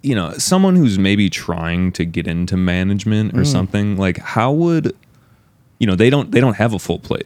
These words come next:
Speaker 1: What do you start doing? Like, are you cold calling? Like, you know,
Speaker 2: Yeah, so,
Speaker 1: I don't know.
Speaker 2: uh, I was given this advice, too, from an older gentleman in the industry on management. Um, and, uh, he said, "Go,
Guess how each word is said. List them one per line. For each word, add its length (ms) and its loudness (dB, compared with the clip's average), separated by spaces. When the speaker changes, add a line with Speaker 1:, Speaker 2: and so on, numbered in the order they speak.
Speaker 1:
What 120 4
do 60 6
you 60 6
start 460 0
doing? 520 0
Like, 180 -2
are 40 -2
you 140 -4
cold 640 -4
calling? 800 0
Like, 280 -2
you 60 0
know, 220 -2
Speaker 2:
Yeah, 300 2
so, 300 0
Speaker 1:
I 100 2
don't 100 4
know. 60 2
Speaker 2:
uh, 300 0
I 80 4
was 120 2
given 260 2
this 180 2
advice, 480 0
too, 320 0
from 680 -2
an 220 -2
older 300 0
gentleman 440 0
in 160 -2
the 80 -4
industry 760 -4
on 240 0
management. 880 -2
Um, 680 -4
and, 400 -2
uh, 360 -2
he 280 -8
said, 420 -2
"Go, 420 0